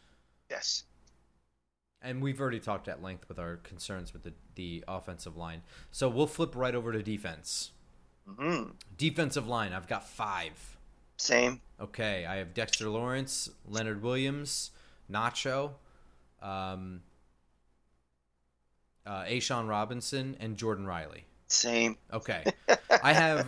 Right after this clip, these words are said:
Speaker 2: Ryder Anderson and D J Davidson as practice squad guys who could force their way to be a sixth guy.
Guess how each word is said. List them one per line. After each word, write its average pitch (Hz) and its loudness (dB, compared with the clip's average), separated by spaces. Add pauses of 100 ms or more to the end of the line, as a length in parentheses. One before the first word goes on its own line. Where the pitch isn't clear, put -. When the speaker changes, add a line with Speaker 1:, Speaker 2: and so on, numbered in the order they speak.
(100)
Speaker 2:
Ryder 156 4
Anderson 147 -2
and 113 0
D 120 0
J 117 0
Davidson 110 -2
as 98 -8
practice 107 -4
squad 110 -2
guys 107 0
who 123 -4
could 156 0
force 123 -6
their 113 -2
way 104 0
to 101 -2
be 98 -4
a 95 -4
sixth - -8
guy. - -10